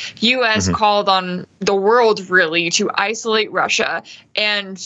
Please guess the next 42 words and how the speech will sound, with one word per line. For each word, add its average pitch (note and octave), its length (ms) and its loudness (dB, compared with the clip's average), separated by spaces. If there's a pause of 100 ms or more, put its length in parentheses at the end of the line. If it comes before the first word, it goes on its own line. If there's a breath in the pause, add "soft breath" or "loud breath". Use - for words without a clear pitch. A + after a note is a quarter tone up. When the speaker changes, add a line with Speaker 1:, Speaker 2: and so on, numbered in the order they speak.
Speaker 1:
the G3 120 -2
opposite A3+ 520 0
of G3 100 0
that F#3+ 180 0
has F3+ 140 -6
happened F#3 400 0
when F#3 100 0
it F3 80 -4
comes F#3 220 -2
to - 60 -4
countries F3+ 400 -2
like - 180 -2
China, F#3 420 0
like E3+ 220 -2
India, F#3+ 480 0
Saudi F3+ 320 0
Arabia, F#3+ 640 2 (240 loud breath)
and G#3+ 160 -2
as G3+ 180 -4
you G3+ 80 -6
noted, G3+ 380 0
now F#3 180 0
we've F#3 160 0
got F3+ 200 -2
this - 160 -4
brics D#4+ 400 2
expansion A3+ 720 0
that G3 120 2
is G3 100 0
set - 200 -2
to G#3 80 -6
happen G3 400 -2
early G3 360 0
next - 360 0
year. A#3 340 4 (300 loud breath)
Do C#4 100 0
you D4+ 60 -4
think G#4+ 200 -4
the A4 60 -4
Biden E4+ 300 0
administration C#4 800 0
realizes C#4 880 2